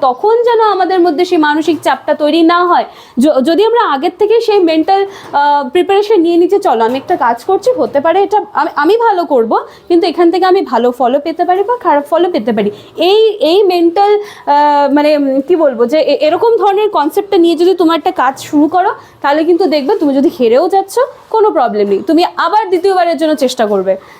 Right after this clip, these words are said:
ঠিক আছে? দশ নম্বরে আছে কাজের গুরুত্ব নির্ধারণ।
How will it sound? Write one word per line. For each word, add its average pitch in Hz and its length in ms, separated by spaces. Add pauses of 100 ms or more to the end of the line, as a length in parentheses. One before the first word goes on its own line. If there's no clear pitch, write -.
(180)
ঠিক 370 140
আছে? 480 200 (1500)
দশ 330 220 (100)
নম্বরে 427 280
আছে 415 280
কাজের 359 600
গুরুত্ব 330 440
নির্ধারণ। 277 600